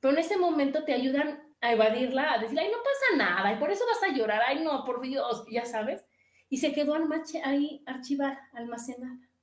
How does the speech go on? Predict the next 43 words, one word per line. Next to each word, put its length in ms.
Y 80
ahorita 340
con 100
una 200
situación 920
sin 260
importancia, 680
por 140
así 180
decirlo, 600
sale 460
de 200
ti, 120
como 240
tú 100
decías, 280
eso 220
que 60
estaba 260
atoradisísimo. 1500
Y 160
ahorita 200
es 60
la 100
gran 240
oportunidad 680
de 80
decir, 440
"Pues 120
lo 120
trabajo, 460
fíjate. 240
Pues, 160
¿qué 100
crees? 400
Ya 120
no 120
soy 120
la 100
Adriana 320
de 120
quince 280
años 320